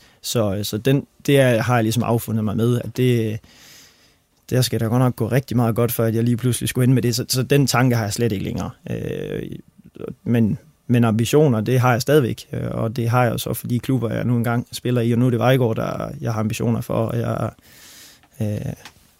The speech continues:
ja, ser enormt meget frem til at, at ligesom på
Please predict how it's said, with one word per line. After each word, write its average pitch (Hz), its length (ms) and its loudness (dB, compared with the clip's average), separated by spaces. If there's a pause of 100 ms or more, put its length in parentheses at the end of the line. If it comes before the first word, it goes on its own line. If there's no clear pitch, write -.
(180)
ja, - 160 -10
ser 113 220 -2 (160)
enormt 131 220 2
meget 120 180 2
frem 117 240 0
til - 140 -6
at, 110 260 -4 (720)
at 113 120 0
ligesom 113 360 0 (420)
på 117 220 -2